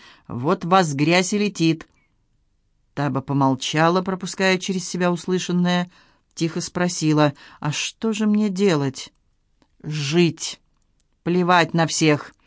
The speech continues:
любить себя. Время, мадемуазель, мутное грядёт. Бегите от всякой пакости, отбивайтесь, отталкивайте".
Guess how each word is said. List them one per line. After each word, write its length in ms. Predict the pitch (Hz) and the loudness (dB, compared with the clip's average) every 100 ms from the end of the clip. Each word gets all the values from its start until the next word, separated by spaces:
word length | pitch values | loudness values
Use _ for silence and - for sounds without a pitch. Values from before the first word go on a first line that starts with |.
| - | -6
любить 420 | 175 196 180 185 180 | 2 4 4 2 2
себя. 480 | 202 170 156 139 - _ _ _ _ | 2 4 4 2 -2 _ _ _ _
Время, 500 | - 156 214 214 202 | -8 -2 0 2 4
мадемуазель, 600 | 190 165 170 165 165 160 | 4 4 2 2 4 4
мутное 680 | 160 175 196 190 185 175 170 | 4 6 4 2 2 4 4
грядёт. 600 | 165 170 160 151 151 - _ _ _ | 4 2 4 2 0 -10 _ _ _
Бегите 640 | 147 170 170 185 175 165 | -2 0 2 2 2 2
от 100 | 156 | 0
всякой 320 | - 165 170 160 | 2 0 2 2
пакости, 680 | 160 151 143 - 147 135 - - | 2 2 -2 -4 -4 -4 -6 -2
отбивайтесь, 840 | 156 127 151 165 170 151 151 151 | -2 2 2 4 4 4 0 0
отталкивайте". 920 | 175 175 190 175 156 156 151 151 147 | 0 2 2 4 2 2 2 2 -2